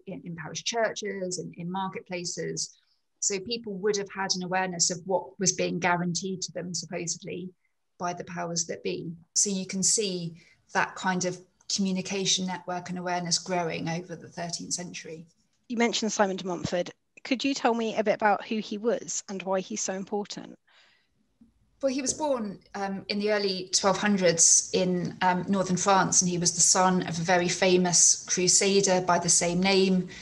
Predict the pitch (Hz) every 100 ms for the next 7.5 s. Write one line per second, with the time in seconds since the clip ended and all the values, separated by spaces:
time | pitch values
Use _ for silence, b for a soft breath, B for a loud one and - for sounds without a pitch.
0 | B - - 180 175 175 180 156 180 180
1 | 185 185 170 180 180 185 175 175 175 185
2 | 190 - 175 175 165 160 - 156 185 196
3 | - B B B B - 185 185 185 -
4 | 196 196 - 214 208 196 185 180 180 -
5 | - 185 180 175 - - - 190 180 175
6 | 165 - 180 175 180 180 175 175 170 214
7 | - - 190 185